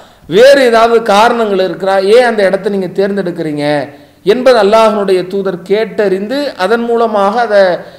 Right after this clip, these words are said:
அஹ், அது இல்லை என்று தெரிகிற போது அந்த இடத்தை அல்லாஹ்வுடைய தூதர் அனுமதிக்கிறாங்கன்றதை பார்க்கிறோம். அப்ப நாம ஒரு நேர்ச்சை செய்கிறோம் என்றால்,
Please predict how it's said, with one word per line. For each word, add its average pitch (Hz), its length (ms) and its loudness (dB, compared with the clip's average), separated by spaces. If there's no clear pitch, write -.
அஹ், 196 300 0
அது 190 220 0
இல்லை 254 300 2
என்று 214 280 -2
தெரிகிற 208 400 -2
போது 175 440 -4
அந்த 240 280 2
இடத்தை 226 360 -2
அல்லாஹ்வுடைய 208 480 0
தூதர் 214 320 -2
அனுமதிக்கிறாங்கன்றதை 214 840 -2
பார்க்கிறோம். 170 500 -4
அப்ப 196 180 -8
நாம 196 520 2
ஒரு 170 220 -2
நேர்ச்சை 196 580 -2
செய்கிறோம் 196 500 -2
என்றால், 151 560 -2